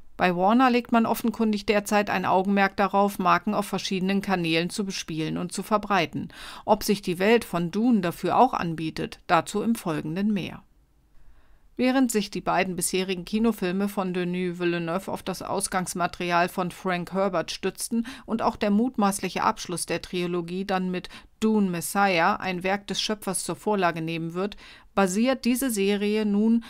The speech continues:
auf einem Roman von Herberts Sohn Brian, der, wie viele Autoren, den Kanon nach und nach angereichert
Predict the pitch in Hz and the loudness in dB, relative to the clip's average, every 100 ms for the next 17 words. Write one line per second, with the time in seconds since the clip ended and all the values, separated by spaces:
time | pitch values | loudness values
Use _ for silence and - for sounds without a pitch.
0 | - 202 - 220 233 226 214 196 180 190 | -8 -4 0 4 4 4 2 4 4 4
1 | 226 247 226 185 175 190 202 - 185 170 | 2 2 2 2 0 0 0 0 -2 -2
2 | 202 220 180 139 135 - - - - - | -2 0 0 0 -4 -10 -16 -18 0 2
3 | 185 226 202 - 180 175 170 - 185 180 | 4 2 0 -4 -2 -2 -2 -2 0 0
4 | 202 233 - - - 196 196 185 202 226 | 2 0 -2 -8 0 2 2 4 4 4
5 | 247 240 170 175 - 233 - 170 202 - | 4 4 4 4 2 -2 0 0 0 -2
6 | 190 190 185 185 202 202 233 | -2 0 2 4 2 0 -4